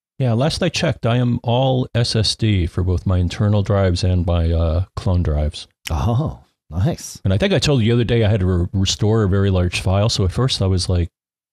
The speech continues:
Speaker 1: um, I was like, "I'll restore it from my C C C clone." And I was getting, it's a SanDisk, I think a SanDisk S S D.
Speaker 2: Okay.
Speaker 1: And, and it's in a, uh, U S B three point something enclosure, but I was getting five hundred megabytes a second throughput.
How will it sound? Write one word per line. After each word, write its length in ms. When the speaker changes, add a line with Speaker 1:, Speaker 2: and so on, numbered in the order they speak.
Speaker 1:
um, 460
I 20
was 160
like, 140
"I'll 120
restore 300
it 80
from 140
my 180
C 220
C 160
C 180
clone." 520
And 400
I 100
was 180
getting, 480
it's 160
a 40
SanDisk, 760
I 40
think 180
a 60
SanDisk 600
S 160
S 180
D. 400
Speaker 2:
Okay. 240
Speaker 1:
And, 200
and 140
it's 180
in 160
a, 320
uh, 560
U 280
S 100
B 260
three 280
point 400
something 440
enclosure, 520
but 120
I 60
was 100
getting 200
five 260
hundred 180
megabytes 380
a 60
second 340
throughput. 380